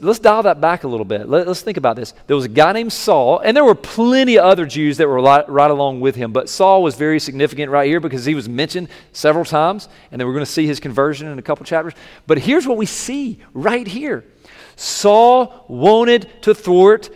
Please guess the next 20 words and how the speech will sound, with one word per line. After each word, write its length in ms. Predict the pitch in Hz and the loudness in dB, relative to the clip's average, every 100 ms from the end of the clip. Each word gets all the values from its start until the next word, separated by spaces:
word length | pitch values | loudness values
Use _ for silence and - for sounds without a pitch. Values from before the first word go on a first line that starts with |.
| - | -4
the 120 | 180 | -4
plans 580 | - 175 170 175 190 165 - | -4 0 2 2 0 -4 0
of 480 | 151 151 165 - - | 4 4 4 0 0
the 80 | 208 | 0
church. 680 | - 277 269 - - - _ _ _ _ _ _ _ _ - | 4 2 2 -4 -16 -18 _ _ _ _ _ _ _ _ 2
He 80 | |
didn't 220 | 233 277 240 | 2 4 4
like 240 | 277 277 | 4 4
the 80 | 220 | -4
church. 640 | - 208 135 - - - _ _ _ _ | 2 2 2 -4 -20 -20 _ _ _ _
They 80 | - | -2
were 40 | 170 | 2
saying, 320 | 247 226 196 | 6 4 6
"No 140 | 247 | 4
way 380 | 220 247 285 285 | 6 6 6 4
is 260 | 247 208 151 | 0 -4 2
this 280 | 226 - | 0 0
church 280 | - 262 - | 2 4 4
a 40 | 170 | -4
good 380 | - 254 226 | 2 4 4